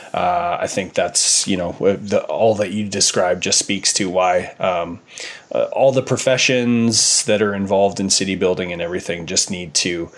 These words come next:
um, continually broaden their scope and reconsider their skill sets, uh, in the context of these big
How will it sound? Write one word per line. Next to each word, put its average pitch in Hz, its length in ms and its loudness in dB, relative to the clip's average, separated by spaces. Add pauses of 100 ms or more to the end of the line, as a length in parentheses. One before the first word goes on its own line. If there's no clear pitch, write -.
(300)
um, 85 260 -4
continually 98 680 0
broaden 95 600 0
their 90 180 0
scope - 500 0 (340)
and 90 600 -6
reconsider 98 720 -2
their 85 160 -6
skill 101 340 0
sets, - 580 0 (200)
uh, 92 260 0
in 160 160 0
the 156 100 2
context 107 680 -2
of 85 400 -4
these 87 260 -8
big - 460 -6